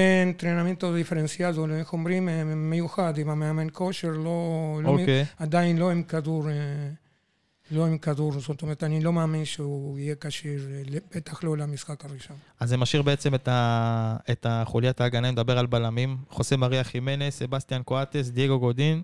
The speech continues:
Speaker 2: ומרטין קסרס.
Speaker 1: כן, כשמרטין קסרס יכול לשחק גם מגן ימני, ואם לא ישחק, אה, גוסטבו ורלה מפלמנגו. אה, ואני מקווה מאוד ש-
Speaker 2: גיירמו ורלה.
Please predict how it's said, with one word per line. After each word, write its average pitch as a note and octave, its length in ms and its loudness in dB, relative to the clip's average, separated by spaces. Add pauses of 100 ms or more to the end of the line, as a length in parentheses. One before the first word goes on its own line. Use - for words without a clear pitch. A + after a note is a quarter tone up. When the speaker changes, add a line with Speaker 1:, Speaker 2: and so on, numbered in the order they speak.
(180)
Speaker 2:
ומרטין C3+ 480 2
קסרס. B2+ 500 0 (280)
Speaker 1:
כן, D#3+ 180 -2 (440)
כשמרטין E3+ 480 0
קסרס F3 460 2
יכול E3+ 280 0
לשחק E3 380 -4
גם E3 180 0
מגן D#3+ 240 0
ימני, D#3+ 380 2 (1080)
ואם D#3+ 360 2
לא F3+ 180 4
ישחק, E3 560 -2
אה, D3+ 260 0
גוסטבו D#3 500 -2
ורלה E3+ 440 0
מפלמנגו. D#3 880 -2 (1300)
אה, D#3 40 -6 (520)
ואני D#3 220 0
מקווה F#3 380 2
מאוד G3 400 2
ש- - 100 -2
Speaker 2:
גיירמו B2+ 520 4
ורלה. A2 180 -2